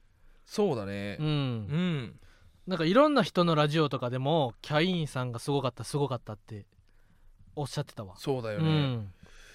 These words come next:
Speaker 1: いやー、なんかこう、本当にさ、
Speaker 2: うん。
Speaker 1: いろんなライブに出させてもらってさ、
Speaker 2: うん。
Speaker 1: 今もう組んで七年目なんですけども、
Speaker 2: うん。
Speaker 1: でかいとこばっかになってきたな。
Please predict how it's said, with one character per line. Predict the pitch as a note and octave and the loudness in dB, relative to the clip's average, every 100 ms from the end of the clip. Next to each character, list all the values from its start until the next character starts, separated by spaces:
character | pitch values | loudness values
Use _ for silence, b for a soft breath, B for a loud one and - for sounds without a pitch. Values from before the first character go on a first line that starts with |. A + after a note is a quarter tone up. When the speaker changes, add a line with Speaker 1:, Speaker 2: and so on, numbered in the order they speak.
| b b b D#3 | b b b -6
Speaker 1:
い | |
や | F#3 | -4
ー、 | G3+ G#3 G3+ G3 G3 F#3+ F#3+ | -2 -2 0 0 -2 -2 -2
な | F#3 | -2
ん | G3 | -2
か | C3+ | -4
こ | - C#3+ C#3+ C#3+ C#3+ C#3+ C#3+ C#3 | -2 0 2 2 0 0 0 -2
う、 | - - - - _ _ - - - | -6 -20 -20 -20 _ _ -20 -4 2
本 | G4+ | 2
当 | A4 A4 | 4 2
に | G#4+ | 4
さ、 | G4 G3 A#2+ | 2 2 0
Speaker 2:
う | G3+ | 0
ん。 | D3+ G2+ - _ - - | -2 -4 -14 _ -20 -10
Speaker 1:
い | G3+ | 0
ろ | A3+ | 2
ん | B4 B4+ | 4 4
な | A#4+ | 6
ラ | A#4 | 6
イ | A4 | 6
ブ | G#4 | 4
に | F#4 | 4
出 | E4 | 2
さ | E4+ | 0
せ | - | 0
て | D3+ | 0
も | B2+ | 0
ら | A#2+ | -4
っ | |
て | - | -6
さ、 | A#2+ A2 D3+ | -6 -6 0
Speaker 2:
う | |
ん。 | F3+ C3+ G2+ - - - - _ _ _ _ _ _ - | 0 0 -6 -16 -20 -20 -20 _ _ _ _ _ _ -2
Speaker 1:
今 | A3 C3 | 2 2
も | G#2+ B2+ A#2 G#2+ F#2+ - | 0 -2 -2 -2 -6 -6
う | |
組 | - E3+ | -2 0
ん | |
で | A#2+ | 0
七 | A2 C3 C#3+ | -2 0 0
年 | C#3 | 0
目 | C3+ | 0
な | B2 G#2 | 0 -2
ん | |
で | F#2 | -4
す | F#2 | -8
け | - | -4
ど | E3+ F#2+ | -2 0
も、 | G2 F2 | 0 -4
Speaker 2:
う | |
ん。 | - - - - - - - - - - _ _ - - _ - | -8 -18 -20 -20 -20 -20 -20 -20 -20 -20 _ _ -20 -20 _ -6
Speaker 1:
で | - E3+ | 0 2
か | - | 6
い | G4 | 4
と | D#3+ | 4
こ | B2+ | -2
ば | D#3+ | -2
っ | - | -2
か | - | -8
に | B2 | -8
な | G#2+ | -10
っ | |
て | - | -16
き | - | -18
た | G#2 | -16
な。 | F#2 | -14